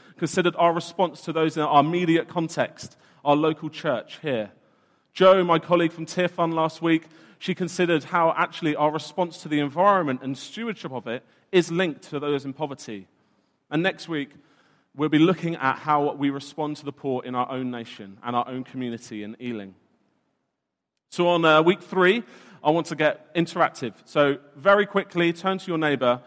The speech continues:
and just tell each other what word or very short phrase you would use to describe poverty. Quickly turn,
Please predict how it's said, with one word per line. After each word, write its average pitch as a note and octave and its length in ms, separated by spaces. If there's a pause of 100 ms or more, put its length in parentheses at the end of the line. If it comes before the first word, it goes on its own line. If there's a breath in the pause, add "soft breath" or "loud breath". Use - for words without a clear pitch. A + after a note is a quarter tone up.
(260 soft breath)
and C#3 280
just - 240
tell G#3+ 240
each G3+ 220
other B2+ 340 (360 soft breath)
what F3 240
word C#3+ 480
or C#3 180
very F3 340
short E3 320
phrase C3 380
you D3 120
would C#3+ 140
use B2 280
to B2 100
describe C3 720
poverty. A2 420 (920)
Quickly F3+ 340
turn, D#3+ 460